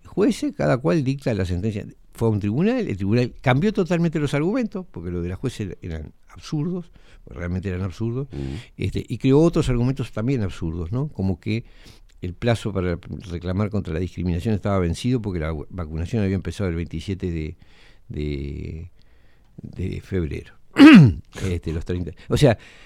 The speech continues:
Speaker 1: absurdo. Si yo reclamo porque, este, no me quieren atender en un centro de salud o no me dejan entrar a una fiesta o no sé cuánto,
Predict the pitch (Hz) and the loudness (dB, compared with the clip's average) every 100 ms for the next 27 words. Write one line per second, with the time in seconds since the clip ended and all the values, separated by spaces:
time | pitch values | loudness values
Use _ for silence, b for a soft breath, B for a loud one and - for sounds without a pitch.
0 | b - 113 - 160 107 82 78 110 135 | b -4 -2 2 6 6 4 0 2 2
1 | 104 - 92 110 135 143 110 78 92 80 | 0 -10 -8 -6 0 2 2 0 -4 -6
2 | 98 - 87 87 90 87 90 104 110 98 | -8 -8 -10 -8 -8 -8 -6 -2 -2 -2
3 | 113 110 101 110 113 110 104 101 110 107 | -2 0 0 2 2 4 2 2 0 0
4 | 104 113 113 160 143 101 90 104 110 107 | 0 0 2 6 6 6 4 4 4 2
5 | 113 101 110 110 110 95 160 160 110 107 | 2 0 2 0 0 0 2 2 2 -2
6 | 95 98 98 123 139 85 | -2 -2 -2 0 0 -2